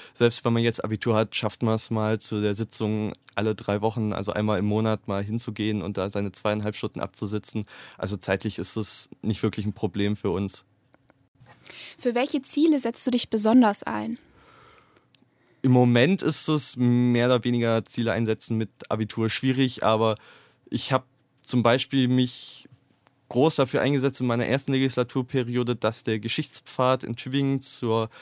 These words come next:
Speaker 1: N-S-Geschichte Tübingens erstellt wurde. Das war eine spontane Idee von mir auf dem Einführungswochenende,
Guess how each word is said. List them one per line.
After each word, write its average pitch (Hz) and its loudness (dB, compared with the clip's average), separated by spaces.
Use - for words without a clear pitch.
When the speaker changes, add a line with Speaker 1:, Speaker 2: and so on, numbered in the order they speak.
Speaker 1:
N-S-Geschichte 135 0
Tübingens 147 -4
erstellt 127 2
wurde. 127 2
Das - -4
war 113 6
eine 117 2
spontane 123 -2
Idee 123 -2
von 123 -2
mir 123 2
auf 120 -2
dem - -6
Einführungswochenende, 143 -2